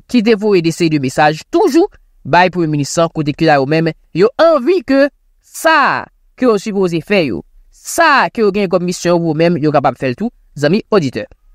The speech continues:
Nou te kontan de la kayou pou nou te pote edisyon si la pou, n'a bon randev-vous dans l'autre édition pour nous apporter plus d'informations, pour nous apporter plus de détails, plus ça vient pour avec bonne nouvelle, qu'a passé par ici, le pays d'Haïti,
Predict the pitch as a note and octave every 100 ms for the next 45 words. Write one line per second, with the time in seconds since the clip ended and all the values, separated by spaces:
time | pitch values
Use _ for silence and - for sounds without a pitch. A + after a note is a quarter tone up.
0 | _ _ _ _ _ _ _ _ B2 D#3+
1 | G#3+ G#3 A3+ B3 A#3 C4 D4+ C4 C4+ C#4
2 | C4 A#3+ - B3+ C#4 - E4 D4 D4 C4+
3 | D4 F4+ - F#3+ G3+ E3+ A3+ C4+ C4+ A#3
4 | D4+ A3+ B3 B3 A3 G3+ F#3+ F3+ A3+ F#3
5 | D3+ C#3 C3+ B2 G#3+ - A#3+ B3+ A#3+ D#4
6 | F#4 _ _ - D4 D4+ D4 C#4+ B3+ C4+
7 | A3+ - G#3 A3 - A3 C4 - C#3+ E3
8 | - G#3+ F#3+ G3+ F#3+ F#3 E3+ D#3 D3+ D#3
9 | - _ C3 B3 C4 G3 D3+ D#3+ D#3+ D3+
10 | _ _ - - D3 D#3+ D#3 C3 - F#3
11 | - _ C3+ A#3+ - E3+ D3 B2 - B3